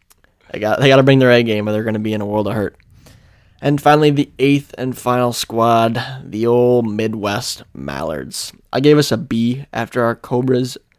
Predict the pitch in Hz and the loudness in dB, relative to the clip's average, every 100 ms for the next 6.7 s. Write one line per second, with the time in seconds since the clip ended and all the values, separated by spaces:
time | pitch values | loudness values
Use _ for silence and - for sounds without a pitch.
0 | _ - 135 131 135 131 - _ _ _ | _ -6 0 2 2 0 -6 _ _ _
1 | _ 107 107 110 110 - _ _ _ _ | _ -2 0 0 -2 -6 _ _ _ _
2 | _ _ _ _ _ _ _ 156 175 175 | _ _ _ _ _ _ _ 2 4 4
3 | 151 143 143 - 120 120 123 - 120 120 | 4 2 0 -2 -2 -2 -4 -4 -4 -2
4 | 123 127 120 117 123 - 120 117 110 113 | -2 -2 -4 -4 -6 -2 -2 0 -2 -4
5 | - 113 113 107 110 - 135 127 123 - | -6 -4 -4 -2 -6 -2 2 4 4 0
6 | 117 131 135 - 135 143 113 | 2 2 0 0 -2 0 -4